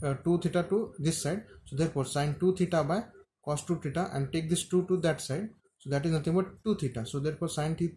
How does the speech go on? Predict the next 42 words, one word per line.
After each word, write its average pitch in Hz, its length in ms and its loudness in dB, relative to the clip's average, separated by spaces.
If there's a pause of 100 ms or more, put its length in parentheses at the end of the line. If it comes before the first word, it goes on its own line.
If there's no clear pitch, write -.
two 175 180 2
theta 170 240 2
by 190 140 2
cos 175 300 -4
theta 160 120 -2
is 147 120 0
equal 151 200 -2
to 240 160 0 (460)
two 170 100 0
theta, 156 380 -4 (280)
and 135 100 -4
which 143 100 0
is 160 80 0
equal 165 180 2
to 190 260 2
tan 160 360 2
two 185 160 4
theta 180 180 0
is 170 140 4
equal 170 180 0
to 233 220 -2 (520)
sine 151 260 0
cos 165 260 2
theta 180 400 2
by, 165 280 2 (380)
uh, 143 160 -2 (340)
cos 160 240 0
two 185 160 6
theta 175 200 4
is 156 100 2
nothing 151 220 0
but 156 180 0
tan 151 300 2
two 180 100 4
theta 175 380 -2 (260)
is 135 140 -4
equal 147 180 0
to 240 220 -4 (400)
two 196 160 6
theta. 120 300 -2
So 143 100 -4
therefore, 165 540 0